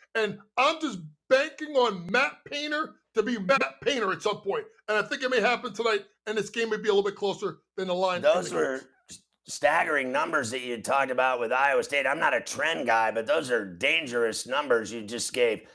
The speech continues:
Speaker 2: Six and one neutral site, five and one, the other one. I, I'm just sitting here going, like, that number at three and a half, even at two and a half, I was leery.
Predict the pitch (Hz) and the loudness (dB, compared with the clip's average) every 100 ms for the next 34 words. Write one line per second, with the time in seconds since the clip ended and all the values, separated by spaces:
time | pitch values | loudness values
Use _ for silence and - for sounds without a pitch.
0 | _ - 160 147 151 147 139 131 151 151 | _ -4 -2 0 -2 2 2 2 -2 -2
1 | 143 123 143 139 131 _ _ _ _ 147 | -2 2 4 4 -2 _ _ _ _ 4
2 | 160 151 147 147 147 147 139 131 143 147 | 6 4 2 4 4 4 2 2 4 4
3 | 147 127 - _ 131 147 165 170 175 - | 2 -2 -12 _ -2 0 2 0 -2 0
4 | 170 160 143 139 139 135 127 120 113 120 | 0 2 2 4 4 4 4 2 2 2
5 | 170 170 170 - 143 123 143 165 156 147 | 2 4 2 4 4 4 2 0 2 2
6 | 147 127 151 175 180 151 - 180 185 175 | 2 0 -4 -2 -2 -2 -2 -2 0 2
7 | 143 147 127 143 131 117 147 165 160 135 | 2 0 2 0 0 -6 -4 -2 0 0
8 | 123 104 | -2 -6